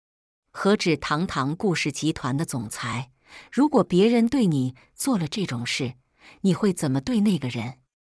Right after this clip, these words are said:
顾青那张脸青紫交加，一摔筷子回屋了。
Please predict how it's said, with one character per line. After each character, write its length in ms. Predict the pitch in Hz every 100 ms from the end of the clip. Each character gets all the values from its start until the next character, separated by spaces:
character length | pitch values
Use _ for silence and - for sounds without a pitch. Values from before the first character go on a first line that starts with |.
| _ _ _
顾 180 | - 269
青 300 | 220 277 269
那 140 | 254 190
张 240 | 226 220
脸 260 | 180 135 131
青 260 | - 220
紫 160 | 208 135
交 280 | - 185 185
加， 240 | 208 196
一 120 | 202
摔 240 | 156 214 220
筷 360 | - 254 180
子 160 | - 127
回 260 | - 131
屋 280 | 147 196 202
了。 200 | 151 -